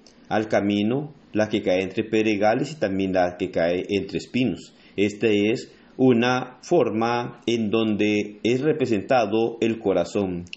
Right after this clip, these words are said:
Este es el campo en donde cae la semilla, pero por diferentes razones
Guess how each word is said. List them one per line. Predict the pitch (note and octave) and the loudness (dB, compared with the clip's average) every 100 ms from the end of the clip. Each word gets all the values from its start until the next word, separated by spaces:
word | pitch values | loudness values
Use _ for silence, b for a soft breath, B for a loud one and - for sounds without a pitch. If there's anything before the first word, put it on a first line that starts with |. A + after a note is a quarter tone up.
| - | -6
Este | G#2+ D#3 | -6 -2
es | |
el | E3 G#2+ | -2 -2
campo | B2+ D3 D#3+ D#3+ | -2 -2 0 0
en | |
donde | C3+ A#2 G#2 | 0 0 0
cae | G2+ F#2 G2+ D#3 G#3 B B B B | 2 2 2 -2 -6 B B B B
la | B2 | -2
semilla, | B2+ A2+ D#3+ C3+ G#2 B2 D3 - B - | 0 0 2 2 0 0 -2 -10 B 0
pero | C#3+ C#3 C3 | 2 4 2
por | B2+ A2 | 2 2
diferentes | A2+ - A2 D3+ F#3 | 0 2 2 2 2
razones | D3+ C3+ C3+ G#2 G#2+ B2+ - - | 0 2 0 2 2 0 -4 -16